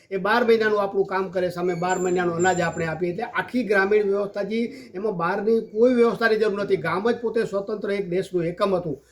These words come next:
આવી સરસ મજાની એ એમ કહેવાય કે આત્મનિર્ભર આખી વ્યવસ્થા એ આ, અ, કોંગ્રેસના શાસનને કારણે તૂટી અને એને કારણે આ બધી પ્રકારની સમસ્યાઓના મૂળમાં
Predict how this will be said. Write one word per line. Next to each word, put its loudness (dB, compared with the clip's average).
આવી 2
સરસ 0
મજાની 4
એ 6
એમ -2
કહેવાય 0
કે -4
આત્મનિર્ભર 2
આખી 0
વ્યવસ્થા 0
એ -2
આ, 0
અ, -14
કોંગ્રેસના 2
શાસનને 0
કારણે -2
તૂટી -4
અને -2
એને 2
કારણે 0
આ -4
બધી 2
પ્રકારની 0
સમસ્યાઓના -2
મૂળમાં 2